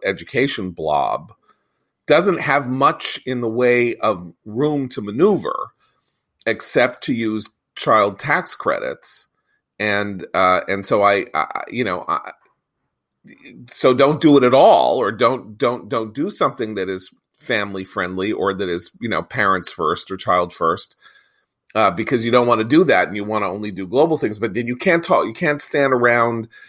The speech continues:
talking about how we're gonna help parents, 'cause there's no help for parents from the federal level, except either pumping money into the preschool educate and pumping money into this education blob or not. I mean, I don't know where you go with it.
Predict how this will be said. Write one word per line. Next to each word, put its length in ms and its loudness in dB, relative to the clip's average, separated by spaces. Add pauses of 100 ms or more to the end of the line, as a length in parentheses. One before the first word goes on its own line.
(140)
talking 320 2
about 200 2
how 140 4
we're 140 4
gonna 180 -4
help 300 -2
parents, 560 -4
'cause 220 -2
there's 200 -2
no 360 2
help 360 0
for 220 -6
parents 720 -8 (480)
from 220 -2
the 80 -4
federal 420 -2
level, 420 -6 (360)
except 440 0
either 200 0
pumping 640 -2
money 500 -2
into 340 -2
the 160 -6
preschool 680 -2
educate 500 -2
and 200 -4
pumping 460 -2
money 320 -2
into 220 -6
this 200 -4
education 580 -4
blob 420 -2 (680)
or 140 6
not. 380 4
I 40 -2
mean, 120 -2
I 100 2
don't 100 2
know 100 4
where 140 2
you 100 0
go 160 4
with 160 0
it. 140 -12